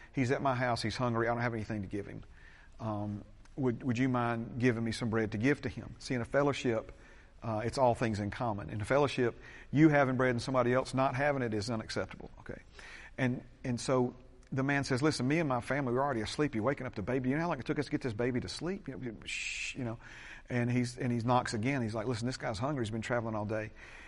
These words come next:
And so the Bible says that not just for his need, but because of his importunity. And that's a big word like mayonnaise, but importunity literally means because of his shameless asking. Because of his shameless asking.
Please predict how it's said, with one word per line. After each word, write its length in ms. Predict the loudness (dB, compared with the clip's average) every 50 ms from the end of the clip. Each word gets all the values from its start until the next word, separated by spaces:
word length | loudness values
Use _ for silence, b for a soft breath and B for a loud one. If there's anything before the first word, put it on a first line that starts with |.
| B B -4
And 120 | 0 2
so 80 | 2 4
the 60 | 4
Bible 240 | 4 4 4 2 0
says 400 | 0 0 2 2 2 0 -4 -10 -14 -8 -2
that 260 | 0 0 0 0 -2 -8 -16 -20 -20 -20 -20 -20 -20 -20 -16 -16 -14 -10 -4
not 280 | 2 4 4 4 4
just 240 | 2 0 0 0 0
for 80 | 0 0
his 180 | 0 0 0
need, 420 | 0 0 2 2 2 0 -2 -2 -2
but 160 | -4 -2 -2
because 360 | -4 -4 -2 0 0 0 2
of 80 | 0 0
his 100 | -2 -2
importunity. 1000 | -2 0 0 0 0 -2 -4 -4 -4 -2 -2 -2 -2 -2 -4 -8 -8 -10 -12 -16 -20 b b b b b b b b b b b b b b b b b b b -2
And 80 | 0
that's 120 | 0 0 0
a 40 | 0
big 260 | 2 2 2 2 4
word 140 | 2 4 4
like 180 | 4 2 2
mayonnaise, 420 | 0 0 0 0 0 0 -2 -2 -2
but 140 | -2 0
importunity 640 | 2 2 2 2 0 -2 0 0 0 0 0 0 0
literally 520 | 2 4 4 4 4 4 2 -2 -2 0 0
means 360 | 0 0 0 0 -2 -2 -4
because 400 | -6 -8 -4 -4 -2 -2 0 -2
of 140 | -2 -2 -2
his 180 | -4 -4 -6 -8 -8
shameless 920 | -6 -6 -4 -2 -2 0 0 0 0 0 0 0 -2 -2 -4 -8 -10 -10 B B B B B B B -6
asking. 640 | -4 -2 -2 -2 -4 -6 -8 -10 -12 -12 -12 -14 -16 -16 -20 -20 -20 -20 -20 -20 -20 -20 -20 B B B B B B B B B
Because 300 | -2 0 2 2 2 2
of 80 | 0
his 80 | -2 -2
shameless 600 | -2 -4 -4 -2 -2 0 0 0 0 -2 -2 -4
asking. 580 | -6 -6 -4 -4 -4 -6 -8 -10 -12 -14 -14